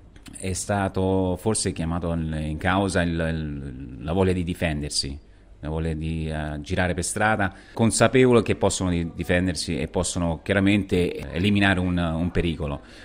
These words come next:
Quindi questo è il, il grosso richiamo. Poi tutto il lavoro aerobico, tutto il, il discorso tecnico va in secondo ordine.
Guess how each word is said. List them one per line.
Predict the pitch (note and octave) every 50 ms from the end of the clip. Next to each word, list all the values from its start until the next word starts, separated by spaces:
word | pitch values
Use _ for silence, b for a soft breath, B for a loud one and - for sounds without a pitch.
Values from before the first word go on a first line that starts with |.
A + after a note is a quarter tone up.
| B B
Quindi | - G2 G2 F#2
questo | - - B2+ - - A2+
è | G2
il, | G2+ - E2
il | G2+
grosso | G#2 G2+ A2 - - - - - G#2
richiamo. | G2 G2 F2 - F#2+ F2 E2+ E2+ E2
Poi | - B2 A2 G2+ E2+ -
tutto | - C3 - -
il | A2+
lavoro | A2+ G#2+ A2 A2+ A2
aerobico, | A2 G#2+ A#2 G#2+ F#2 D#2+ D#2+ E2+ D#2 F2+ E2 D#2+ - - F2
tutto | - A2 G2 - A#2 A2 G#2+
il, | A2 G#2+ G#2+ G#2+ G#2 G2+ B B B B B B
il | B F#2+
discorso | G2 G#2 G2+ - - - G#2+ G2+ - - A2+ G#2 -
tecnico | - C3+ C3 B2+ - C3 B2+ A#2+ A#2 B2 A#2+ A#2 A#2 B B B B B B - - -
va | F#2+ F#2 A2+
in | A#2 A#2 A2+ G#2+
secondo | A2 - A#2+ A2 - A2 G#2+ G#2 G2+ F#2+ F#2 F2+
ordine. | F2 E2 D#2 D2 E2 D#2+ D#2 D#2 D#2 D#2 D#2